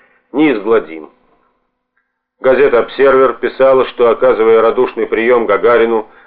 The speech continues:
англичане тем самым дали понять, что они хотят жить как добрые соседи с Советским Союзом и решать все разногласия мирным путем.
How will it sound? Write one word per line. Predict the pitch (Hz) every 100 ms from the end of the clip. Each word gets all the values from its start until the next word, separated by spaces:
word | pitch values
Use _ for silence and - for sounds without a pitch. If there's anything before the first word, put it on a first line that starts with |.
| - -
англичане | 123 131 139 156 165 147
тем | 147 131
самым | 143 143 151 131
дали | 127 143
понять, | 127 123 120 139 -
что | -
они | 120 135
хотят | 131 120 139 135 98 85
жить | 123 143 -
как | 127 95
добрые | 131 131 120 110
соседи | - 95 - 156 151 143
с | -
Советским | 110 131 127 110 95
Союзом | - 90 127 165 147 160 131 - - - _ -
и |
решать | 185 180 151 160 175 -
все | - 151
разногласия | 160 139 107 107 92 143 156 - 131 139 127
мирным | 110 131 135 104 92 80
путем. | 90 - 90 80